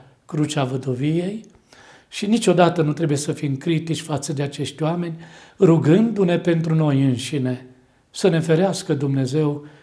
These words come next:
ca să ajungem în situații atât de grele, încât să ne moară persoana pe care am iubit-o și cu care împreună am plecat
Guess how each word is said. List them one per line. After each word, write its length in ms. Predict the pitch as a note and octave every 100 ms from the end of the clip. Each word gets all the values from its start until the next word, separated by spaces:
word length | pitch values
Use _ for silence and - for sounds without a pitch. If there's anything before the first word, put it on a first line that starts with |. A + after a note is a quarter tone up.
| _
ca 140 | -
să 140 | E3+ E3
ajungem 460 | C3+ D#3 C#3 C#3
în 60 | C#3
situații 560 | C3+ D3+ - D3 C#3+ C#3+
atât 200 | - C#3
de 100 | C3+
grele, 520 | C3+ D3+ D3+ C#3+ C#3+ - - _ _
încât 420 | - D3 C#3 G3
să 260 | F#3 - E3
ne 180 | C#3 B2 - -
moară 560 | D3+ C#3+ D3 C#3+ C3+ C3+ - _ _ -
persoana 600 | C#3 A2+ - F#3 F3 D#3
pe 160 | D3+
care 220 | C#3+ D#3+ D3+
am 120 | C#3
iubit-o 540 | C3 C3 D3+ D3 C#3+ D3 - _
și 180 | - D3
cu 120 | C#3
care 280 | C3+ D#3 D3
împreună 380 | C#3+ C3+ C#3 C#3+
am 200 | C3+ C3
plecat 600 | - A#2 C#3+ C3+ -